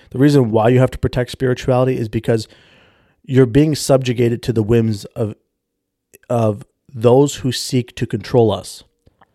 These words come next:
Now you're like, "Oh my God, Matt's a conspiracy theorist." No,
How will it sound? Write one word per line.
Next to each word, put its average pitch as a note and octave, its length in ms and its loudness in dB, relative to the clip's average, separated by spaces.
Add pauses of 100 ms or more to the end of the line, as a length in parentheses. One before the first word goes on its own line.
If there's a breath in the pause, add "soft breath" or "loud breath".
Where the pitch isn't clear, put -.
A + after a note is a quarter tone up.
(720)
Now A#2 120 -2
you're A#2 120 4
like, A2+ 160 2
"Oh G3+ 140 0
my C#3+ 200 -2
God, B2+ 200 2
Matt's B2 220 0
a B2+ 40 -6
conspiracy A#2+ 460 -2
theorist." G#2 240 -8 (640 soft breath)
No, C3+ 680 2